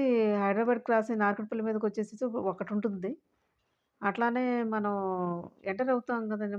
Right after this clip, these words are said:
మళ్ళీ తిరిగి ఎంటర్ అయ్యేటప్పుడు కూడా ఇంకోటి తగులుతుంది. అంటే రెండు ఉంటాయి అన్నమాట, అటు సైడ్ ఒకటి, ఇటు సైడ్ ఒకటి సేమ్. ఇక్కడ చూడండి,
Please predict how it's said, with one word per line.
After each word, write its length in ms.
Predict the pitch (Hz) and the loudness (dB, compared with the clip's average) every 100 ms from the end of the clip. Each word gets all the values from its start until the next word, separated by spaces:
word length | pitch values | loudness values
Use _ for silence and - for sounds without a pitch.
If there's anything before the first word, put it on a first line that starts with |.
| 202 | -4
మళ్ళీ 160 | 196 190 | -4 -4
తిరిగి 240 | 202 208 214 | -6 -4 -4
ఎంటర్ 140 | 196 214 | -2 0
అయ్యేటప్పుడు 420 | 214 208 202 196 | 0 0 -4 -4
కూడా 120 | 196 202 | -4 -6
ఇంకోటి 240 | 180 175 170 | -4 -2 -2
తగులుతుంది. 400 | 175 170 165 160 233 | -2 -4 -6 -6 -6
అంటే 120 | 220 233 | 0 0
రెండు 160 | 214 226 | 0 -2
ఉంటాయి 200 | 226 208 | -2 -2
అన్నమాట, 340 | 175 170 165 175 302 _ _ _ _ 202 | -4 -8 -10 -14 -16 _ _ _ _ -4
అటు 140 | 196 | 0
సైడ్ 160 | 214 196 | 0 0
ఒకటి, 160 | 190 202 | 0 -4
ఇటు 100 | 180 | -4
సైడ్ 160 | 170 165 | -4 -4
ఒకటి 240 | 156 160 208 - _ _ _ _ | -8 -8 -12 -12 _ _ _ _
సేమ్. 280 | 180 165 165 311 _ _ _ _ _ _ _ _ _ - | -6 -4 -6 -12 _ _ _ _ _ _ _ _ _ -4
ఇక్కడ 140 | 240 214 | -4 -2
చూడండి, 240 | 254 247 | -2 0